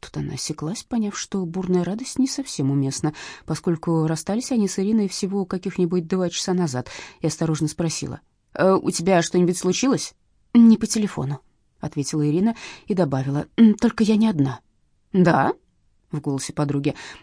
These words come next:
зазвучало жгучее любопытство. «А, ну это ж просто здорово. Только прихватите по дороге какой-нибудь еды, а то у меня на троих может не хватить».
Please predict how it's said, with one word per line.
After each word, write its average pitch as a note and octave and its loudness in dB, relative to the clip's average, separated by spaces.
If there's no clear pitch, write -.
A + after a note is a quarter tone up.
зазвучало D3+ 0
жгучее D3+ -2
любопытство. D3+ -4
«А, A3+ 6
ну E3 8
это C#3 0
ж - -4
просто F3+ -2
здорово. G#3+ 0
Только A#3 0
прихватите C4+ 2
по F4 2
дороге E3+ 6
какой-нибудь F#3+ 0
еды, D3 2
а C#3 -2
то G3 0
у F#3+ 2
меня G3 4
на A3 6
троих G3 4
может D3+ 2
не D#3 4
хватить». - -2